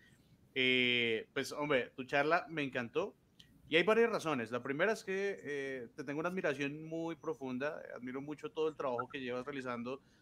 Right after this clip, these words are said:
durante todo este tiempo. Yo sigo tus pasos. Eh, la segunda porque has, has revelado unas informaciones que, que son bien importantes, porque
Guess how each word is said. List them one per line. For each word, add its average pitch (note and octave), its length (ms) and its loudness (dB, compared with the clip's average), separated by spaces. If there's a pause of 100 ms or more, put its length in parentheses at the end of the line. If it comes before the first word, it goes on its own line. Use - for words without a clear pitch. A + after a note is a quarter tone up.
(120)
durante C3 300 0
todo B2+ 240 -2
este C3 180 -8
tiempo. D3+ 360 0
Yo C#3 140 0
sigo D3+ 300 -2
tus D3 180 -10
pasos. B2 460 -2 (640)
Eh, C#3 260 0
la D#3+ 140 0
segunda E3+ 320 -2
porque G#3+ 420 -2
has, C#3+ 340 -6
has C#3+ 200 -8
revelado E3 580 4
unas F#3 220 -2
informaciones C#3+ 1000 -4 (380)
que, A#2+ 720 0
que C3 80 -12
son C3+ 180 -6
bien D3+ 160 0
importantes, D#3+ 580 -2
porque B2+ 380 -4